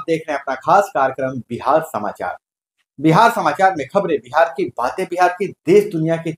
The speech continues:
तमाम खबरें जिसे आपको जानना जरूरी है। तो बिहार समाचार में हम आपको देश दुनिया के साथ पंचायती राज, शिक्षा विभाग सहित अन्य खबरों पर नजर रखते हैं और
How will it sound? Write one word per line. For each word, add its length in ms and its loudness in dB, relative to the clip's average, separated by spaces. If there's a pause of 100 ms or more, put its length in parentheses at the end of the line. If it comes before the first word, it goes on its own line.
(100)
तमाम 360 4
खबरें 460 -2
जिसे 380 -12 (100)
आपको 480 -8
जानना 680 -6 (100)
जरूरी 440 0
है। 140 -12 (540)
तो 60 0
बिहार 300 4
समाचार 440 0
में 140 -8
हम 280 -6 (360)
आपको 380 2
देश 380 0
दुनिया 300 -2
के 180 -8
साथ 720 2 (380)
पंचायती 640 4
राज, 280 6
शिक्षा 580 -4
विभाग 500 -2 (120)
सहित 440 -6 (420)
अन्य 320 0
खबरों 400 -4
पर 360 -2 (440)
नजर 260 6
रखते 320 -4
हैं 280 -2
और 340 -4